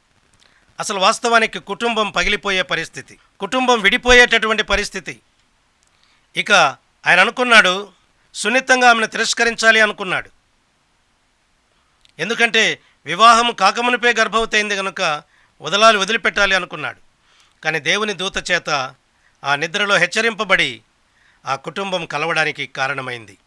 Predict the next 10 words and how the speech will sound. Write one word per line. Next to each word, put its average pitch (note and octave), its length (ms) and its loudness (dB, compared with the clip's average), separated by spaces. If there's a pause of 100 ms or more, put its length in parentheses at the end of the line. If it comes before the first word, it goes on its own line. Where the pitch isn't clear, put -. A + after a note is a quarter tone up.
నిద్రపోవడం A3+ 640 0
ద్వారా D#3 320 0 (480)
పరిశుద్ధ F#3+ 300 -6
బైబిల్ F3 300 0
గ్రంథంలో D#3+ 600 -4 (440)
మానవుని A3 420 2
యొక్క A3 160 -2
జీవితానికి F#3 600 -4
మేలులు E3 380 0
కలిగాయి, G#3 460 0